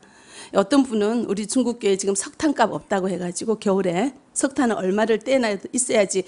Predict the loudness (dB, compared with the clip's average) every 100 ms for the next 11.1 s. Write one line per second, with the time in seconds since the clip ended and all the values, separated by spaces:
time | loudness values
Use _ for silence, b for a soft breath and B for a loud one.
0 | B B 2 4 2 -2 -2 -2 -2 -4
1 | -2 -2 -2 0 2 2 0 B 0 2
2 | 2 -2 -2 0 -2 -2 -2 -2 0 0
3 | 2 0 -2 -4 -6 -6 -2 0 4 2
4 | 2 0 -2 -2 -2 -2 -4 -6 -4 -2
5 | -2 -4 -2 0 0 0 -2 -2 -6 -10
6 | -12 _ _ B B B B 2 6 6
7 | 4 -2 -6 -8 -10 -14 b b -2 0
8 | 0 4 4 4 0 -4 -6 -6 -6 -4
9 | -6 -4 -2 2 2 0 -2 -2 -4 -4
10 | -8 -6 -6 -6 -4 -2 -2 -4 -6 -6
11 | -10